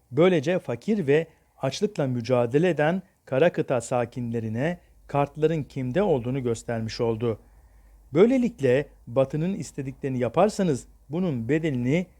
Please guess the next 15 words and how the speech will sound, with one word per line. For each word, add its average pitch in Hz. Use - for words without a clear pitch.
size 151
ödetirim 131
demiş 120
oldu. 113
Bununla 185
da 127
yetinmedi. 120
Nijer'de 151
askeri 143
darbe 117
yaptırarak 143
Batı'nın 127
elini 135
kolunu 135
bağladı. 113